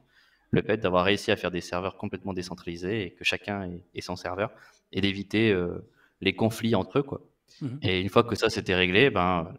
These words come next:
Speaker 1: la blockchain était là, quoi. Donc maintenant, on arrive à faire des dingueries avec la blockchain, on arrive à faire des trucs de fou.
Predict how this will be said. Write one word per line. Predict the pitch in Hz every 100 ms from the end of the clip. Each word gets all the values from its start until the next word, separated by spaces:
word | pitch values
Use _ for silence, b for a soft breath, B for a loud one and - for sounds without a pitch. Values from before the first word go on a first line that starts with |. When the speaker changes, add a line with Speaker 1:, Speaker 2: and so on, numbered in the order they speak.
| _ _ -
Speaker 1:
la | 95
blockchain | 90 95 98
était | 87
là, | 85 131
quoi. | - _ _ _ _ _ B B B B B B B B B
Donc | 113 -
maintenant, | 110 113 160
on |
arrive | 120 107
à |
faire | 104
des | 107
dingueries | 104 104 98 147
avec | 110 98
la |
blockchain, | 90 87 113
on | 117 92
arrive | 90
à | 85
faire | 90
des | 87
trucs | 90
de | 85
fou. | 85 - -